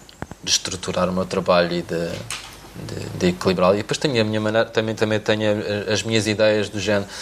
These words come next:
Eu posso fazer vinte músicas ou trinta músicas em,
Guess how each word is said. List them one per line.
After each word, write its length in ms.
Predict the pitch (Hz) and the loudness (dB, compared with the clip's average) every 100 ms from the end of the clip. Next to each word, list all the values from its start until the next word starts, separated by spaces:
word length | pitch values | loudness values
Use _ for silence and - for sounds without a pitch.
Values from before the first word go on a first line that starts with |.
| - - | -12 -6
Eu 80 | 104 | -4
posso 320 | - 107 - | 4 4 4
fazer 320 | - 101 110 | 0 4 4
vinte 360 | 98 117 117 110 | 4 2 0 2
músicas 760 | 110 113 104 107 113 107 - - - - | 4 4 4 2 0 0 -4 -8 -16 0
ou 80 | 101 | 0
trinta 380 | - 110 107 | 2 2 2
músicas 520 | 107 107 98 104 110 98 92 | 2 2 0 0 0 0 0
em, 460 | 101 98 98 92 | 0 0 -2 -4